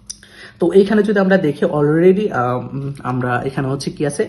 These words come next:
গ্লেয়ার শব্দটা দেখি আমরা একটু খুঁজি। এই দেখেন ব্লাইন্ড শব্দটা আমরা এখানে পেয়ে গেছি, already পেয়ে গেছি। এবং দেখেন হচ্ছে প্রিভেন্ট, রি-, আহ, রিফ্লেক্টেড গ্লেয়ার, তার মানে রিফ্লেক্টেড গ্লেয়ার, প্রিভেন্ট, প্রিভেন্টটা হচ্ছে নেগেটিভ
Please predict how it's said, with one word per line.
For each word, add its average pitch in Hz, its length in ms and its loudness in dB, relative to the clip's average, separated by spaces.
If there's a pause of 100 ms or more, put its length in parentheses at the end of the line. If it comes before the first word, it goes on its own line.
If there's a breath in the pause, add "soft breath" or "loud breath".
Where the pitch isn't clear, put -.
(120)
গ্লেয়ার 127 320 -4
শব্দটা 123 400 -4
দেখি 123 200 -8
আমরা 120 160 -6
একটু 143 200 -10
খুঁজি। 143 160 -6 (100)
এই 131 100 2
দেখেন 123 180 -4 (100)
ব্লাইন্ড 170 320 2
শব্দটা 160 300 -2
আমরা 135 140 -4
এখানে 135 140 -4 (100)
পেয়ে 110 160 -6
গেছি, 127 140 -6 (100)
already 123 440 -2 (400 loud breath)
পেয়ে 131 200 -4
গেছি। - 200 -6 (320 loud breath)
এবং 175 120 4 (140)
দেখেন 160 220 0
হচ্ছে 196 160 0 (160)
প্রিভেন্ট, 196 380 0 (440)
রি-, 160 160 2
আহ, 135 120 -2 (240)
রিফ্লেক্টেড 214 460 0 (100)
গ্লেয়ার, 117 260 -2
তার 143 120 0
মানে 143 160 0
রিফ্লেক্টেড 208 400 0 (240)
গ্লেয়ার, 151 280 0 (420 loud breath)
প্রিভেন্ট, 175 260 2 (100)
প্রিভেন্টটা 202 340 2
হচ্ছে 202 140 0 (100)
নেগেটিভ 185 240 0